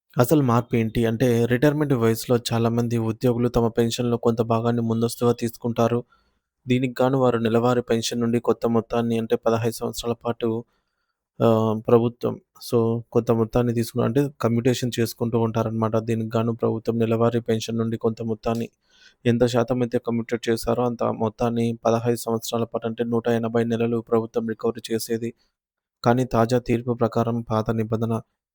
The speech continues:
పదహైదు సంవత్సరాలు, నూట ఎనభై నెలలు పీరియడ్ అనేది సమంజసం కాదంటూ, అంటే కొత్త తీర్పులో ఇకపై కేవలం పది సంవత్సరాల ఎనిమిది నెలలకు, నూట ఎనిమిది నెలలకు మాత్రమే రికవరీ చేయాలి. అంటే పెన్షనర్లకు దాదాపు నాలుగు సంవత్సరాల నాలుగు నెలల ముందుగానే,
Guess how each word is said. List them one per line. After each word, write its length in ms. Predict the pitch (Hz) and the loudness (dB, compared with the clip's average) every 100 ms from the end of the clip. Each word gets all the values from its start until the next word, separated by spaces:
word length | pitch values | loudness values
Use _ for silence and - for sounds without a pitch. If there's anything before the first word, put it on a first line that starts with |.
| _ _ - | _ _ 2
పదహైదు 340 | 123 135 127 117 | 2 4 0 0
సంవత్సరాలు, 420 | 117 110 117 117 | -2 0 -2 0
నూట 220 | 113 117 | 0 2
ఎనభై 360 | 120 117 113 117 | 2 2 0 0
నెలలు 360 | 113 113 117 113 - | 0 2 2 0 0
పీరియడ్ 320 | 117 117 117 117 - | 2 4 2 0 -4
అనేది 400 | 120 117 117 117 113 131 _ _ _ _ _ _ _ _ _ _ _ _ _ _ - - _ _ | -2 0 0 -2 -2 -8 _ _ _ _ _ _ _ _ _ _ _ _ _ _ -20 -20 _ _
సమంజసం 640 | - 120 120 117 127 - 110 | 2 4 2 0 -2 -2 0
కాదంటూ, 320 | 113 113 110 | 2 2 2
అంటే 240 | 107 123 | 2 2
కొత్త 340 | 143 120 - 131 | 0 0 0 0
తీర్పులో 360 | 131 127 139 147 | -2 -2 -2 0
ఇకపై 320 | 127 120 120 120 | 0 2 2 0
కేవలం 420 | 131 117 117 120 | 0 2 4 2
పది 220 | 120 117 117 | 2 0 2
సంవత్సరాల 400 | 117 117 117 117 | -2 -2 0 0
ఎనిమిది 280 | 113 113 | 2 0
నెలలకు, 380 | 113 113 117 120 - _ _ _ _ _ - | 2 0 0 -2 -4 _ _ _ _ _ 0
నూట 140 | 123 123 | 2 4
ఎనిమిది 280 | 123 127 | 2 2
నెలలకు 260 | 123 120 120 | 0 0 0
మాత్రమే 380 | 120 117 120 123 | 0 0 0 0
రికవరీ 360 | 110 117 117 117 120 | 2 2 2 0 0
చేయాలి. 320 | 117 113 117 - | 0 0 -2 -4
అంటే 180 | 113 120 | -4 -2
పెన్షనర్లకు 580 | 117 110 - 117 117 | -2 -2 -4 -4 -4
దాదాపు 340 | 113 113 117 117 | -2 0 0 0
నాలుగు 200 | 117 113 | -2 -2
సంవత్సరాల 540 | 107 113 113 - 113 117 | -2 -4 -4 -4 -4 -2
నాలుగు 280 | 113 113 | -4 -4
నెలల 220 | 110 113 113 | -4 -6 -6
ముందుగానే, 480 | 113 113 113 113 | -8 -6 -6 -6